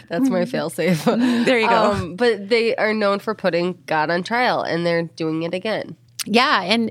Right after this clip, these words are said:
Speaker 2: and this time you can kinda hear the frustration. "If you are the Messiah."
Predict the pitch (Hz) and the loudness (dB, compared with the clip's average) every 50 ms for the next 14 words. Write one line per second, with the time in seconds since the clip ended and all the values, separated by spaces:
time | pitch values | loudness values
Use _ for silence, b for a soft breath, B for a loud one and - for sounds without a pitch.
0 | - - 202 208 208 254 311 381 - - - 294 226 214 196 196 - 208 196 - | -4 -2 -2 0 0 0 0 0 -2 -2 0 0 0 0 -2 -4 -4 -8 -4 -2
1 | 220 214 208 208 220 208 196 190 190 - - 165 175 - - 233 339 381 - - | -2 -2 0 0 0 0 0 -2 -2 -2 -4 -4 -4 -2 -2 -2 -2 -2 -4 -4
2 | 180 160 170 165 - - - 269 311 - - 247 254 254 247 - - 226 226 226 | -4 -4 -6 -8 -4 0 0 2 2 0 -2 0 0 0 2 2 4 2 2 2
3 | 220 220 208 196 196 - - 214 202 165 131 113 101 | 0 -2 -2 -2 -2 0 2 2 4 4 2 2 0